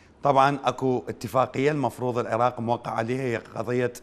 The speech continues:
أو اتفاقية دولية موجودة ما بين كل دولتين بيناتهم مياه متشاطئة. ال-، اليوم العراق وإيران عندهم روافد مشتركة، فالمفروض موقعين على هاي الاتفاقية.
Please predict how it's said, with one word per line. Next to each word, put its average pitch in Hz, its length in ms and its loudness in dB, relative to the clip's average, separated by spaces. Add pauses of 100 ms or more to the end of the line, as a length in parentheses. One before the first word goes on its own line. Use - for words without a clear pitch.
(420)
أو 117 120 -2
اتفاقية 127 520 0
دولية 117 500 0
موجودة 117 640 -2
ما 113 180 0
بين 113 340 -4
كل 170 200 0
دولتين 127 640 2 (400)
بيناتهم 127 520 0
مياه 127 180 0
متشاطئة. 131 760 0 (2750)
ال-، 101 200 -8 (100)
اليوم 127 580 -2
العراق 139 640 4 (320)
وإيران 135 640 0 (120)
عندهم 131 320 2
روافد 131 500 4
مشتركة، 147 720 2 (420)
فالمفروض 131 640 0
موقعين 151 460 0
على 135 180 4
هاي 123 140 2
الاتفاقية. 104 760 -4